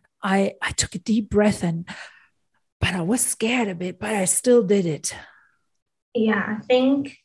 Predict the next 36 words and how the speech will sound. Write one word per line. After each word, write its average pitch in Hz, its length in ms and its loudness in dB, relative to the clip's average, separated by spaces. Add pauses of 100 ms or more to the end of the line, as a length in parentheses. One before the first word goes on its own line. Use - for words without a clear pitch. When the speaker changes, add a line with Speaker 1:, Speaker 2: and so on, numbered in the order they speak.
(320)
Speaker 2:
there 240 160 6
are 240 60 0
a 233 120 -6
few 247 580 4
parts 190 340 -4
of - 100 -14
myself 220 580 -8 (120)
where 196 420 -4
I 190 280 -8
felt 196 340 0
that - 280 -4
feeling 196 340 0
a 185 60 -4
lot, 233 360 -2 (240)
mostly 202 340 0
with 196 260 0
moving. 196 520 -2
And 180 340 -4 (340)
me 220 180 6
coming 214 300 4
back 190 280 0
here 220 400 -2 (420)
three 220 180 4
years 214 220 2
ago 220 480 0 (400)
was 196 320 0
a 202 60 0
hard 196 260 2
time 190 380 -2
coming 208 340 4
back 190 440 2
to 190 460 0 (400)
my 214 140 2
home 262 320 2
country, 220 460 2
but 196 240 -4